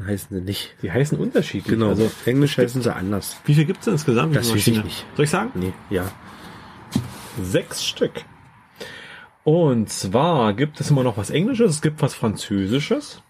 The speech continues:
Speaker 2: es gibt Japanisch, Koreanisch
Speaker 1: Ah,
Speaker 2: und
Speaker 1: okay.
Speaker 2: Chinesisch
Speaker 1: Okay.
Speaker 2: als Möglichkeiten.
Speaker 1: Mhm.
Speaker 2: Also da sind wir,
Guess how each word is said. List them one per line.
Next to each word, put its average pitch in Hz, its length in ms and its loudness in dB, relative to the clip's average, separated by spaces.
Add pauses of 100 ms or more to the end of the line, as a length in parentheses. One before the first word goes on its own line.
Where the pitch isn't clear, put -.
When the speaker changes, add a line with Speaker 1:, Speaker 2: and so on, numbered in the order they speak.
Speaker 2:
es - 180 -8
gibt - 220 -2
Japanisch, 220 640 -2
Koreanisch 196 680 0
Speaker 1:
Ah, 151 140 6
Speaker 2:
und - 80 0
Speaker 1:
okay. 190 140 2
Speaker 2:
Chinesisch 185 540 0 (100)
Speaker 1:
Okay. 110 180 -6 (580)
Speaker 2:
als 110 180 -4
Möglichkeiten. 113 680 0 (200)
Speaker 1:
Mhm. 131 240 -2 (1120)
Speaker 2:
Also 110 220 0
da 107 100 2
sind 147 220 2
wir, 214 180 0